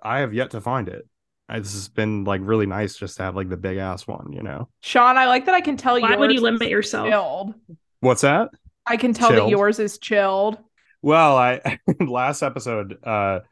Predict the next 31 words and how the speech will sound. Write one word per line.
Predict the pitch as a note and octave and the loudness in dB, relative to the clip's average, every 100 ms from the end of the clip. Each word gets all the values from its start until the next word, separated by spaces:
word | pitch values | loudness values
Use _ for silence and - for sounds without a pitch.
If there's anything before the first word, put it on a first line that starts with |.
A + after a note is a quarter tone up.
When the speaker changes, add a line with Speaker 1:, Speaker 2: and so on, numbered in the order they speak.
| _ _ | _ _
Speaker 1:
we | F3+ | 0
have, | A3 | 2
like, | G3 | 2
a | A2+ | 2
fridge | - - G#2+ A#2+ | -2 -6 -2 -2
in | A#2+ | -2
our | A#2 G#2 | -2 -2
garage, | G#2 F#2 F2+ F2 G#2+ A#2+ | -2 -2 -2 -2 -4 -6
and | A#2+ G#2+ | -8 -4
it's | A2 - | -4 -2
definitely | B2+ A2+ - C#3 A#2+ | 0 0 0 -2 -2
set | - G2+ | -2 -2
at, | G2 | -2
like, | - | -4
the | F#2 | -6
wrong | F#2 F2+ F2 | -4 -4 -6
temperature | F2 F2+ F#2 - F#2 F#2 | -6 -6 -6 -2 0 0
or | |
something. | E2+ F#2 B3+ | -2 0 2
Speaker 3:
Classic | - - A2+ B3 - | 2 0 0 -2 0
white | A#3 G#3+ - | 0 0 0
person. | A3+ A3 - G3 G3+ G#3 | -2 0 -2 -4 -4 0
Speaker 1:
Uh-huh. | G2+ A2 D3+ E4 D4 | 2 4 4 2 0
Speaker 2:
Yeah. | G#3+ | -2
Speaker 3:
Classic | G3 A#3+ C4 A#3 | 0 2 4 4
white | G#3 D4 - | 4 4 4
Speaker 1:
<laughs> | |
Speaker 3:
person | D#4 B3+ A3 | 0 0 0
moment. | C#4+ G#3 G#3 G3+ - | -2 -4 -6 -8 -4
Yeah. | G#3+ G3+ A3+ | -2 0 -2
Speaker 2:
<laughs> | - | -6